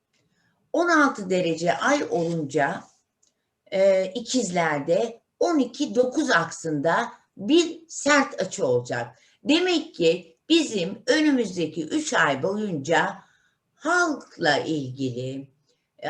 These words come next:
ay dünya astrolojisinde halk demektir. Yine on ikinci eve, kapalı alanlar, cezaevleri, hastaneler ve Uranüs ani olaylar olduğu için kontrol dışı olaylar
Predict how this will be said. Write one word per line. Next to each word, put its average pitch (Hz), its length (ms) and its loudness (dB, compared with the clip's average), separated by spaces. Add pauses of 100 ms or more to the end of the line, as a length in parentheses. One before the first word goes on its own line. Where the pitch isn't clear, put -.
(120)
ay 240 380 -2
dünya 226 280 -2
astrolojisinde 214 600 -6
halk 233 440 -2
demektir. 156 680 -2 (160)
Yine 254 240 2
on 185 160 0
ikinci 143 480 -6
eve, 131 420 -2 (220)
kapalı 240 460 0
alanlar, 208 580 2 (160)
cezaevleri, 202 960 0 (200)
hastaneler 196 960 0 (440)
ve 220 300 6
Uranüs 247 580 2
ani 185 360 4
olaylar 214 520 4
olduğu 180 340 -2
için 254 500 -6 (200)
kontrol 294 600 2
dışı 262 440 -2 (280)
olaylar 226 720 6